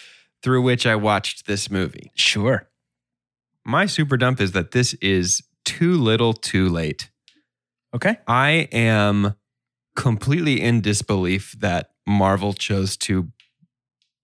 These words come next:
Speaker 1: make and release this movie, even a year ago when it was supposed to come out. This kind of vibe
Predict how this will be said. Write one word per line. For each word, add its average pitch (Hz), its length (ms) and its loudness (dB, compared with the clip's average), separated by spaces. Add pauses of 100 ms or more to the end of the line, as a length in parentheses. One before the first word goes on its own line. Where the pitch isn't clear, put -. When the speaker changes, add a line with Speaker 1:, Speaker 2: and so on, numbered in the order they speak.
(140)
Speaker 1:
make 107 440 0
and 104 220 2
release 95 360 0
this 98 200 -4
movie, 104 300 0
even 151 440 0
a - 80 -2
year 147 220 0
ago 95 140 -2
when 95 100 0
it - 20 -2
was 69 100 -6
supposed - 280 -2
to 98 80 -8
come 92 160 -4
out. 69 240 -4 (1120)
This 104 600 0
kind 147 380 0
of 110 160 2
vibe 101 720 0